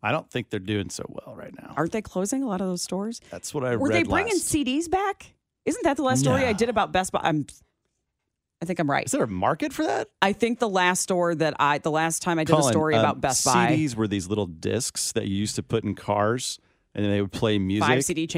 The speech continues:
Speaker 1: for
Speaker 2: changer
Speaker 1: the
Speaker 2: in the
Speaker 1: first time
Speaker 2: trunk.
Speaker 1: ever, we didn't have to rewind or <laughs> fast forward. He's walking
Speaker 2: He's
Speaker 1: out of
Speaker 2: leaving the
Speaker 1: studio.
Speaker 2: studio.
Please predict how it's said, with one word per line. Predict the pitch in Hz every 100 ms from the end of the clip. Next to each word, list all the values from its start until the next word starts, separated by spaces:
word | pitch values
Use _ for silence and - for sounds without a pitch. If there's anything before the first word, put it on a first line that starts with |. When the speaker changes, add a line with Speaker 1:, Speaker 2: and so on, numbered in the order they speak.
| 131 160
Speaker 1:
for |
Speaker 2:
changer | 131
Speaker 1:
the |
Speaker 2:
in | 139
the | 139
Speaker 1:
first | 151 -
time | 160 143
Speaker 2:
trunk. | 127
Speaker 1:
ever, | 127 156 170
we | 123
didn't | 104 120 117
have | 113
to | 123
rewind | 104 110 98 95 101 98
or | 95
<laughs> |
fast | - 127 - -
forward. | - - 135 - - - - 240 262
He's | - 208 -
walking | 170 - -
Speaker 2:
He's | 415
Speaker 1:
out | 381
of | 359
Speaker 2:
leaving | 359 381
the | 359
Speaker 1:
studio. | 370 359 339 311 349 196
Speaker 2:
studio. | - -